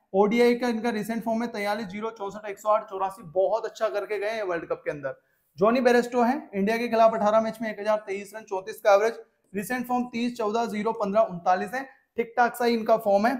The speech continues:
तो यहाँ से अगर आप इंपॉर्टेंट प्लेयर में अगर आपको बताऊं ना, तो मेरे को सबसे इंपॉर्टेंट लगते हैं रूट और यहाँ से बेन स्टोक्स। ये दो प्लेयर बहुत अच्छे हैं। बाकी इन टॉप थ्री में से आप तब किसी को रख सकते हो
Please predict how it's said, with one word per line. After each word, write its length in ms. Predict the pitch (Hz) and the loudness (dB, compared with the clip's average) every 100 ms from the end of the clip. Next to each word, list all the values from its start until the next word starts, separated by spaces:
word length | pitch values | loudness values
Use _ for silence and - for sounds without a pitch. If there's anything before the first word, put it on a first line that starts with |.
| - | -6
तो 80 | 240 | -6
यहाँ 340 | 214 208 226 262 | 0 2 2 2
से 100 | 269 | 2
अगर 160 | 262 | 4
आप 160 | 269 277 | 2 0
इंपॉर्टेंट 580 | 226 202 226 240 254 240 | -4 0 4 4 2 -2
प्लेयर 160 | 247 240 | 0 2
में 100 | 233 | 0
अगर 120 | 233 | 0
आपको 260 | 220 226 | -2 -4
बताऊं 300 | 202 202 196 | -4 0 2
ना, 120 | 202 214 214 - _ - | 4 2 0 -16 _ -2
तो 60 | |
मेरे 160 | 214 233 | 4 4
को 100 | 254 | 4
सबसे 300 | - 226 247 | 0 -2 -2
इंपॉर्टेंट 340 | 226 240 240 | 0 2 2
लगते 200 | 214 214 | -2 -2
हैं 80 | 240 | -2
रूट 280 | 202 226 233 | -2 -4 -4
और 280 | 208 214 202 | 0 0 0
यहाँ 120 | 196 | -4
से 140 | 180 208 | -6 -6
बेन 180 | 180 170 | -8 -8
स्टोक्स। 320 | 170 147 - | -12 -14 -10
ये 60 | 214 | -8
दो 260 | 170 233 240 240 | 2 2 2 -2
प्लेयर 260 | 233 220 | -2 -2
बहुत 320 | 175 165 214 | -4 -2 -2
अच्छे 220 | 214 - 220 | -2 -4 -4
हैं। 140 | 240 - _ _ 196 | -4 -6 _ _ 6
बाकी 260 | 208 262 285 | 6 4 -2
इन 200 | 277 285 | -2 4
टॉप 260 | 262 247 247 | 6 6 4
थ्री 120 | 247 | -2
में 120 | 247 247 | -2 0
से 100 | 262 | 0
आप 220 | 254 - | -2 0
तब 180 | 262 247 | 0 0
किसी 200 | 240 247 | -4 -4
को 120 | 247 | -2
रख 180 | 233 226 | -2 -2
सकते 300 | - - - | -10 -8 4
हो 280 | 226 269 - | 4 4 -2